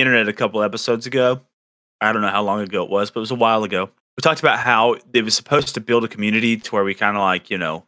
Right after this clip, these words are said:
we could have open and honest conversations and we can create, you know, a better world and, and, you know, overall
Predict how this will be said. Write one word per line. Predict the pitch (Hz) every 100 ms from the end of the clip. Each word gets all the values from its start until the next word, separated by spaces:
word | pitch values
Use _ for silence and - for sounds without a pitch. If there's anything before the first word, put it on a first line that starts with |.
| _ _ _
we | 135
could | 127
have | - 127 123 120
open | 123 117 117
and |
honest | 98 110 110 -
conversations | 120 107 - 110 107 - 101 92
and | 98
we |
can | - 101
create, | - 113 110 107 110 - _ _ _ _
you | 160
know, | 147 127
a |
better | 110 120 120 117
world | 110 120 123 110 104
and, | 95 92
and, | 98 95 92 92 92
you | 107
know, | 82 80 95 -
overall | 123 117 117 117 110